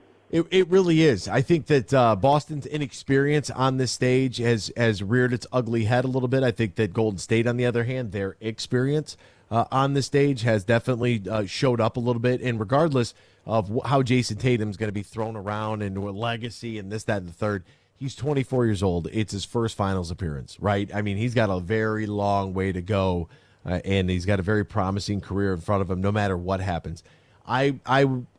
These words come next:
kinda went back and forth a little bit. I still want the Warriors, uh, to win Boston title time. Like, they, they've had enough.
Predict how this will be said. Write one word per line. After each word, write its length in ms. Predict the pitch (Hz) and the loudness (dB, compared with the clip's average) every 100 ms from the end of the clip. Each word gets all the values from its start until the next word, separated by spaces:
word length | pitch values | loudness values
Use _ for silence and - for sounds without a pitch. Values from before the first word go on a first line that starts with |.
| _ _ 139 | _ _ 0
kinda 200 | 160 170 | 2 4
went 160 | 165 | 4
back 240 | 135 151 143 | 4 2 2
and 100 | 117 | -4
forth 360 | - 139 143 - | 0 2 0 0
a 60 | |
little 220 | 127 127 | 0 2
bit. 160 | 127 127 | 2 0
I 140 | 117 | 0
still 260 | 127 - 185 | 0 2 2
want 240 | 147 143 | 2 2
the 80 | 131 | 0
Warriors, 720 | 113 110 117 117 113 113 107 - _ _ - | 0 2 4 4 2 0 -2 -10 _ _ -2
uh, 260 | 98 90 | 2 4
to 140 | 90 120 | 2 0
win 320 | 107 113 120 | 2 0 0
Boston 640 | 110 104 110 - 113 107 | 0 0 0 -2 -2 -2
title 320 | 95 110 110 104 | -2 -2 0 0
time. 300 | 117 104 92 | -2 -2 -2
Like, 160 | 123 | -2
they, 180 | 165 170 | 2 2
they've 240 | 160 175 | 4 2
had 180 | 160 123 | 4 2
enough. 320 | 95 90 87 | 0 -2 -4